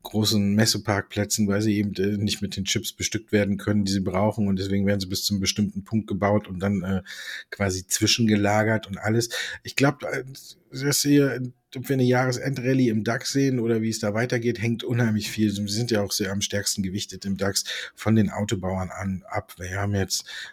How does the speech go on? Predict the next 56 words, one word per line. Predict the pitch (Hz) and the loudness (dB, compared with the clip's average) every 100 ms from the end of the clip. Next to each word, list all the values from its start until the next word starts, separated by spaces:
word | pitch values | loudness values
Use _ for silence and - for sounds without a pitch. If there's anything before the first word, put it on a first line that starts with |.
| - | -6
mit | 98 | -6
Porsche | - 107 104 101 | 2 2 4 4
ja | 101 | 4
noch | 113 113 | 2 0
einen | 98 104 | 0 0
da | 101 | 0
drin, | 92 101 107 104 | -2 2 4 4
Continental | 101 101 98 95 98 107 | 2 0 0 0 2 4
müssen | 104 98 95 | 4 0 -2
wir | |
auch | 101 | -2
noch | 110 | -2
damit | 104 98 95 | 0 -2 -2
reinrechnen. | 92 101 101 101 104 95 - - - | -2 0 0 0 -4 -6 -8 -10 -8
Dann | 101 101 | -2 2
haben | 101 104 | 2 2
wir | |
die | 98 95 | 0 -6
drei | 95 98 | -2 -2
großen | 95 98 107 107 98 | -2 -4 -2 0 2
B | 98 | 2
M | 98 98 | 2 2
W, | 107 107 - - - - | 2 0 -6 -14 -14 -14
V | - 104 95 | -2 0 4
W | 107 110 | 6 6
und | 98 98 | 2 0
Mercedes. | 98 - 107 113 104 | -2 0 2 2 0
Also | 101 98 | -2 -4
die | 110 113 | -2 -2
fünf, | - 120 120 - - | 4 6 6 2 -6
äh, | - 110 107 - - - - | -2 0 -2 -6 -20 -20 -2
die, | 113 110 | 2 2
glaub | 98 107 | 2 0
ich, | 110 - | 0 0
geben | 113 120 120 110 101 | 4 6 6 4 2
in | 110 107 107 95 - | 2 2 2 -2 -10
erster | - 110 110 110 | -2 0 0 -2
Linie | 107 113 107 | 0 2 2
jetzt | 101 - 104 | 0 -2 -4
dann | 104 | -2
die | 95 | -2
Richtung | 98 - 98 | -4 -6 -8
vor. | - 104 95 | -4 -2 -2
Und | 87 | -2
da | 101 104 95 | -2 -2 -2
kommen | 90 - 110 | -6 -2 2
wir | 107 | 2
ja | 101 | 2
in | |
der | 101 | 2
nächsten | 101 107 - 104 | 2 0 0 -2
Woche, | 101 107 | -2 -4
kommt | 101 104 - | -2 -2 0
schon | 104 | 0
Daimler | 95 110 113 | 2 2 2
raus. | 98 104 110 | 2 0 0